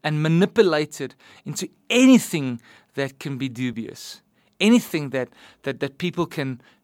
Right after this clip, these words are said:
can, can maybe wonder, "I wonder what's going on there." And of course, this, this goes for, um, what we watch on T V, uh, struggles with pornography, whatever that might be in your life,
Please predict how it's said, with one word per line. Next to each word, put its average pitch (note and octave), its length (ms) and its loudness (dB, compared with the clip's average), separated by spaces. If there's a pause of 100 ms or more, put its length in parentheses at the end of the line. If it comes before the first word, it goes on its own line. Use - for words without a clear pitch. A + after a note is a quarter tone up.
(160)
can, D3 300 -12
can D3+ 180 -10
maybe D#3+ 260 -6
wonder, D3 340 -6
"I C#3+ 100 -4
wonder F3 300 -2
what's C#3 200 -8
going B2+ 300 -8
on A#2+ 240 -8
there." B2 240 -20
And D3+ 80 -14
of - 160 -12
course, F#3 380 2
this, - 220 -10 (280)
this E3 140 -4
goes E3 360 2
for, C3+ 300 -4 (300)
um, C3+ 220 -6
what E3+ 200 4
we F3+ 100 2
watch E3 340 0
on C#3 120 -4
T E3+ 280 -8
V, B2+ 260 -12 (320)
uh, C3 220 -8
struggles E3+ 580 0
with C#3+ 340 -8
pornography, D#3+ 840 0 (380)
whatever F#3+ 340 0
that G3 140 2
might E3 300 2
be D3+ 180 -2
in C#3+ 120 -2
your C3+ 260 -2
life, B2+ 540 -10